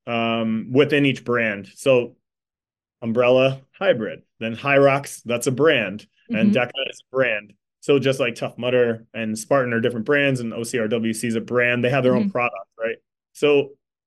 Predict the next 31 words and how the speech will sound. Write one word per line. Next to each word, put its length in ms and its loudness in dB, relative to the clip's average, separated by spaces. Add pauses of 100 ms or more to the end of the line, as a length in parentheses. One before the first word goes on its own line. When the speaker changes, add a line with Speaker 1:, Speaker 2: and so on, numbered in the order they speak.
(460)
Speaker 1:
Hyrox 520 2
is 100 -6
probably 460 2
fifty 420 -2
fifty 440 -4
running 360 -4
in 120 -6
stations. 760 -4 (200)
It's 100 -6 (140)
Speaker 2:
Mm-hmm. 40 -6
Speaker 1:
five 260 2
miles 380 0
or 80 -2
eight 200 -2
K 200 -2
for 160 -8
you 160 -2
guys 280 -2
over 280 -2
on 100 -6
the 80 -4
other 160 -2
side 240 -4
of 60 -12
the 40 -12
pond, 360 -6 (280)
and 200 -2
then, 580 -2 (420)
uh, 240 0
eight 200 0
stations. 640 -2